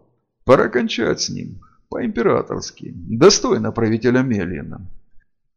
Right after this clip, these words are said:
Вот они, глаза тени, словно две дырки в черепе, заполненном гнилью. Вы ничто, козлоногие твари, вы тлен, прах и разложение. Заклятие Нерга не ослабляло вас.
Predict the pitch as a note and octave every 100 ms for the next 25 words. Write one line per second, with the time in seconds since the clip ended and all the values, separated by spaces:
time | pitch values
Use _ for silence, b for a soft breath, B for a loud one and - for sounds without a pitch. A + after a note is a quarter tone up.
0 | _ _ _ _ _ - - G#3 F#3+ -
1 | E2+ F#2+ F2+ G2 A2+ B2+ B2+ D#3 D#3 A3+
2 | G3+ F3 - - - G3+ A3+ G3+ F3+ F3
3 | F#3+ F#3+ F#3 A2 A#2+ A2+ - - - -
4 | G2+ G2 G2 G#2+ - F3+ B2 A2 A#2 A#2
5 | A#2+ B2 G#2+ - - F2+ - _ - _
6 | _ - B2+ G3+ A3 - - - - -
7 | G#2+ A#2 A#2+ B2+ A#2+ C#3 C#3+ G#2 G2+ F#2+
8 | - - - F#3 A#3 - G#3+ - - G2+
9 | G2 D#3 F#3 - - A#2+ B2+ C3+ E3+ D#3+
10 | D#3 F#2 - - - _ _ _ - B2+
11 | D3 G3 G#3 G3+ G#3+ A3 G#3+ G3 G#3 G#3
12 | G3+ A3 G3+ G3+ G2 G2+ G2+ F#2 - -
13 | _